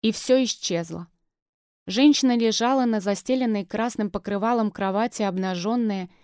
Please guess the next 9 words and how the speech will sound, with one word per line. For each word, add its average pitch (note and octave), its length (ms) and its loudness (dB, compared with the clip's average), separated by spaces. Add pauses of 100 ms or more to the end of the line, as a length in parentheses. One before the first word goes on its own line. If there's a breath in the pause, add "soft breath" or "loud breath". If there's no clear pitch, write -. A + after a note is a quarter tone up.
(160 soft breath)
лишь G#3 280 0
длинные G#3 460 0
распущенные G3 720 -4
волосы F#3+ 600 -2 (240 soft breath)
разметались G3+ 720 -2
по F#3 100 -4
плечам. E3+ 540 -8 (1040)
"Малышка B3+ 540 4
Вэл!" F#3+ 340 -2